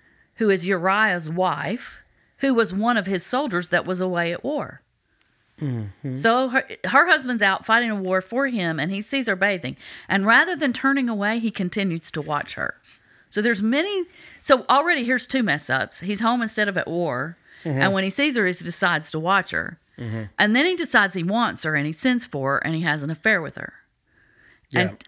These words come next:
Speaker 1: and she becomes pregnant. And when he finds out, he sends for her husband to come home, thinking that he'll be with her and that then he could be considered the father of the child.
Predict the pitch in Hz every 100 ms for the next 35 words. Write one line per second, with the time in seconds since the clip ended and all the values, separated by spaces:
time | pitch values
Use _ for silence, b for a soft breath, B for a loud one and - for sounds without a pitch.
0 | - 180 185 262 247 220 - 185 - 262
1 | 214 - - _ _ - 170 185 233 247
2 | 226 196 180 180 156 - B B B B
3 | B - 240 247 - 202 190 - 165 160
4 | 156 302 381 226 190 175 185 165 - 427
5 | 302 139 180 B B B - 285 254 208
6 | 196 175 - - 254 202 175 180 320 339
7 | 170 175 - 175 165 - 185 202 226 220
8 | 175 180 180 170 170 160 156 147 151 147
9 | 143 - - - 143 143 254 285 - 64